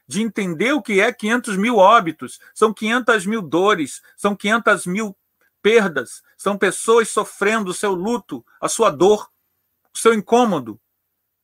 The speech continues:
Eu não posso ser indiferente a isso. Isso é falta de espiritualidade. Eu preciso me solidarizar ao momento, porque é disso que a espiritualidade está conclamando ao mundo.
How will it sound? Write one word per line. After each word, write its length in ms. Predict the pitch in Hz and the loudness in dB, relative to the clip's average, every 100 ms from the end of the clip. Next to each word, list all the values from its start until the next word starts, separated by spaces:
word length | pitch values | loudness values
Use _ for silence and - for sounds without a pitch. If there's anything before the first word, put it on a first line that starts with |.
| _ _ _ _ _ _ _ | _ _ _ _ _ _ _
Eu 100 | 190 | 0
não 120 | 247 | 0
posso 400 | - 233 247 - | 4 4 4 -2
ser 160 | - 202 | -2 -2
indiferente 760 | 180 160 - 170 160 202 - | -2 -6 0 0 0 -2 -6
a 60 | 233 | -6
isso. 420 | 180 190 - - _ | -8 -10 -14 -20 _
Isso 200 | 151 - | -12 -8
é 40 | 196 | -8
falta 460 | - - 254 185 | -2 2 2 0
de 80 | 135 | -8
espiritualidade. 920 | 135 - 135 - 127 117 110 123 _ _ _ _ _ _ _ _ - | -10 -12 -10 -8 -8 -10 -18 -20 _ _ _ _ _ _ _ _ -2
Eu 100 | 180 | 0
preciso 400 | 208 190 294 254 | 0 -2 0 0
me 120 | 269 | -2
solidarizar 1200 | - - 285 254 185 214 226 185 120 135 175 180 - - | -2 0 0 0 4 4 4 0 -2 2 4 2 -2 -6
ao 200 | - 175 | 0 0
momento, 840 | 185 165 151 190 240 214 - 123 104 _ _ _ _ | 2 -2 -2 0 0 -2 -6 -14 -14 _ _ _ _
porque 220 | 220 - | -6 2
é 80 | 247 | 2
disso 580 | 175 175 294 302 - 220 | 2 2 4 4 2 -6
que 60 | 214 | -8
a 20 | |
espiritualidade 1080 | - 220 208 220 202 151 175 233 262 233 | -8 -12 -6 -4 -4 0 2 4 2 0
está 300 | 208 - 247 | -8 -4 -4
conclamando 760 | 277 269 262 277 196 196 254 269 | -2 -8 -4 -4 -2 -4 0 0
ao 100 | 277 | 0
mundo. 600 | 196 233 269 208 131 | -4 -4 -6 -8 -10